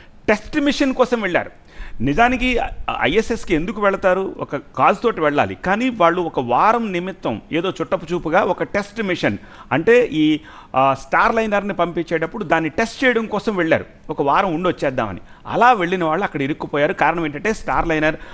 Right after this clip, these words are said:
అంతరిక్ష నౌకలో వెళ్ళిన తర్వాత దాంట్లో కొన్ని టెక్నికల్ ఇష్యూస్ వచ్చాయి.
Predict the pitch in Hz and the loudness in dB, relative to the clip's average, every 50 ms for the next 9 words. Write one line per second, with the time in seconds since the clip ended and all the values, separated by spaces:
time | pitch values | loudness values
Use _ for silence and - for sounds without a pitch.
0 | - - - 123 131 135 151 160 - - 139 127 135 151 151 160 156 151 147 147 | -18 -6 -4 0 0 2 0 0 -2 -2 -2 -2 -2 -2 0 0 2 2 2 2
1 | - 117 123 127 135 156 170 156 143 - 131 127 120 120 120 107 - - - - | 0 -2 -4 -4 -2 -2 -2 -2 0 0 0 0 2 0 0 0 0 -2 -4 -4
2 | - - - - - - - - 214 208 208 214 214 - 214 220 196 190 - 170 | -6 -16 -20 -14 -12 -2 2 2 2 4 2 -2 -2 -2 -2 0 0 0 0 0
3 | 175 175 170 147 - - 151 - - 107 - 107 87 | -2 0 0 0 -2 -4 -8 -6 -8 -8 -6 -8 -8